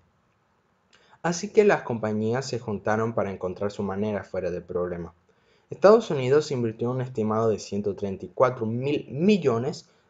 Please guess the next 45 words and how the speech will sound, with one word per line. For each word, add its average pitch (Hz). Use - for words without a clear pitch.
de 110
dólares, 120
pa-, -
pero 98
a 95
pesar 127
del 156
dinero 107
invertido, 120
solo 151
se 160
pudo 143
reprogramar 110
la 117
minoría 104
de 92
los 87
programas. 85
Así 156
que 175
llegó 160
el 170
día, 165
era 113
el 104
treinta 107
y -
uno 151
de 131
diciembre 120
de 113
mil 95
novecientos 104
noventa 110
y 120
nueve, 117
todos 165
esperaban 104
lo 101
peor, 92
y 104
cuando 107
llegó 101
la 147
medianoche, 165